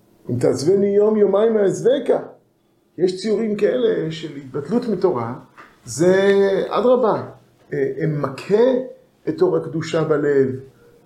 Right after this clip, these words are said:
זה, אה, משטיח את האדם, תולש אותו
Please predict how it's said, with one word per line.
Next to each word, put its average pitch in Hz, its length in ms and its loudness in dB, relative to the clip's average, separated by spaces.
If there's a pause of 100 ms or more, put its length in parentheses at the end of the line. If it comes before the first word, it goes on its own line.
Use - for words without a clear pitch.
(120)
זה, 135 480 2 (220)
אה, 127 200 -4 (220)
משטיח 170 1200 -2
את 175 140 -10
האדם, 156 440 -2 (800)
תולש 226 400 0
אותו 202 500 -2